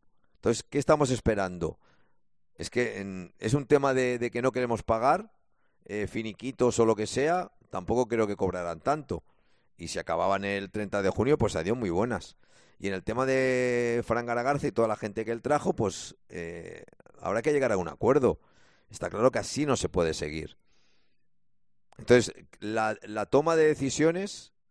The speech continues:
al final, ¿quién la hace? Sergio Ortega, la hace Peis, la hace Rosen. Garagarza va por la ciudad deportiva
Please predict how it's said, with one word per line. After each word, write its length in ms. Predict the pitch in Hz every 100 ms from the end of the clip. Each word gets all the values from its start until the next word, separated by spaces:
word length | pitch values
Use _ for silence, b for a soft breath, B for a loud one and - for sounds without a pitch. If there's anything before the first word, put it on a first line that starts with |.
| _ -
al 120 | 98
final, 260 | - 117 131
¿quién 180 | 127 120
la 120 | 95
hace? 220 | - 80
Sergio 380 | - 113 113 107
Ortega, 580 | 98 - 139 156 190 - _ _ _ _ _ _ _
la 240 | - 101 113
hace 300 | - 117 113
Peis, 760 | - 131 165 202 - - - _ _ _ _ _ _
la 220 | 98 113
hace 220 | 123 120
Rosen. 680 | 107 110 135 - 156 175 175 _ _ _ _ _ _ _ _ _ _ _ _ _ _ _ _ _ _ _
Garagarza 480 | 82 101 101 123 123
va 120 | 120
por 120 | 113
la 80 | 110
ciudad 200 | 101 110
deportiva 580 | 107 107 101 123 123 113